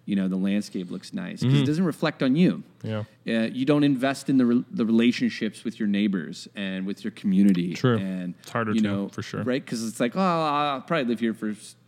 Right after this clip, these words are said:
Speaker 1: s-, ten years
Speaker 2: Right.
Speaker 1: maybe,"
Speaker 2: Right.
Speaker 1: but, you know, I mean, that's a long time. But then we're moving on. So I think that from an economic standpoint and from a, a anthropological standpoint, I think there are some really good benefits to it. Uh, but, but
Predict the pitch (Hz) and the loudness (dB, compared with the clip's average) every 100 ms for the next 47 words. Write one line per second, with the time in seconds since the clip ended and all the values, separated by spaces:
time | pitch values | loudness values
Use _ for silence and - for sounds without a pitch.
0 | - - _ - 92 95 98 101 139 98 | -20 -20 _ -14 -6 -2 0 2 0 -4
1 | 95 110 113 104 90 - 104 87 92 101 | -4 -2 0 0 -2 -4 -2 0 0 -2
2 | 98 104 95 92 101 - 92 95 95 110 | -4 -6 -4 0 -2 -2 -8 -6 -8 -2
3 | 135 92 85 - - - - 117 127 123 | -2 -2 -4 -12 -20 -20 -6 2 6 10
4 | 113 110 131 98 - 160 170 240 - 147 | 10 8 6 4 6 6 8 6 8 4
5 | - - - - - 160 147 127 - 147 | 2 -10 -20 -14 6 8 8 4 4 2
6 | - 151 127 170 180 - 175 165 170 170 | 8 8 8 4 0 4 4 4 2 2
7 | 139 139 - 131 127 123 113 110 - 113 | 2 2 4 4 4 4 6 4 2 2
8 | 107 104 127 139 - 120 127 113 113 127 | 2 2 2 2 0 -4 0 2 2 0
9 | - 107 - 98 92 - 92 92 _ - | -4 -6 0 0 0 0 -2 -2 _ -20
10 | - 113 170 170 135 - 131 123 123 123 | -6 0 0 2 2 4 4 4 4 2
11 | 120 117 135 98 - - 95 92 _ - | 0 0 0 -4 -6 -6 -6 -6 _ -20
12 | - - 110 107 202 220 185 165 | -14 -2 0 6 6 4 2 0